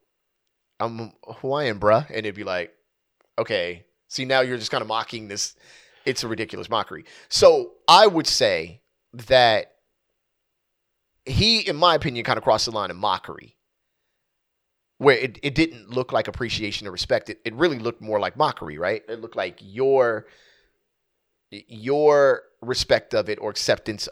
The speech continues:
of Korean culture and your desire to be part of it was not about the culture. It was about you. You know what I mean? So,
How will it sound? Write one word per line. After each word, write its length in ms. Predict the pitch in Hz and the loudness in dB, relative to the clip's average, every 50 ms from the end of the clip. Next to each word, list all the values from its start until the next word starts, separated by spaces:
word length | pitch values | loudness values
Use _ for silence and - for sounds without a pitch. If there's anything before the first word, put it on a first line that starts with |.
| - | -4
of 240 | 104 101 98 98 - | -2 -2 -2 -4 -6
Korean 320 | - - 113 110 107 104 | -10 -10 -8 -8 -8 -6
culture 500 | 104 - 107 101 - - 101 95 92 98 - _ _ _ _ _ - _ _ _ | -2 -2 -2 -2 -2 -4 -4 -4 -4 -6 -10 _ _ _ _ _ -20 _ _ _
and 120 | 127 120 120 | -10 -6 -4
your 140 | 120 120 117 | -4 -4 -4
desire 580 | 92 123 110 - 127 113 120 123 120 120 113 110 | -6 -8 -4 -2 0 2 2 2 2 0 -2 -4
to 120 | - 120 | -6 -8
be 120 | 101 104 | -8 -10
part 320 | 95 - - 135 123 123 117 | -10 0 4 4 4 4 4
of 140 | 104 92 95 | 0 -2 -4
it 240 | 92 87 80 - _ _ _ _ _ _ _ _ _ _ _ _ _ _ 104 | -2 -4 -4 -6 _ _ _ _ _ _ _ _ _ _ _ _ _ _ -8
was 260 | 113 120 110 - - | -6 -6 -4 -6 -4
not 220 | 107 117 120 127 | -2 0 2 2
about 380 | 117 101 87 117 117 107 95 - | 0 0 0 0 0 0 0 -4
the 60 | 85 | -8
culture. 460 | - - 139 151 - - - 104 101 107 | -4 -2 -2 -2 -2 -4 -6 -4 -4 -4
It 40 | 101 | -4
was 120 | 95 104 98 | -6 -6 -6
about 340 | 107 92 104 95 90 - 92 | -4 -2 -2 -2 -2 -4 -10
you. 420 | 95 101 127 160 160 - - 76 _ _ _ _ _ _ _ _ _ _ _ _ _ _ _ _ _ _ _ _ _ _ _ _ | -14 -10 -8 -8 -8 -8 -12 -18 _ _ _ _ _ _ _ _ _ _ _ _ _ _ _ _ _ _ _ _ _ _ _ _
You 80 | - 110 | -8 -4
know 80 | 120 117 | -2 -2
what 60 | 120 | -2
I 20 | |
mean? 200 | 135 143 175 180 _ - - - - - _ _ _ _ - | -2 -2 -4 -6 _ -20 -20 -20 -20 -20 _ _ _ _ -6
So, 640 | - - - - 175 156 147 135 127 117 104 - | -4 -2 4 6 8 8 8 8 6 4 2 -2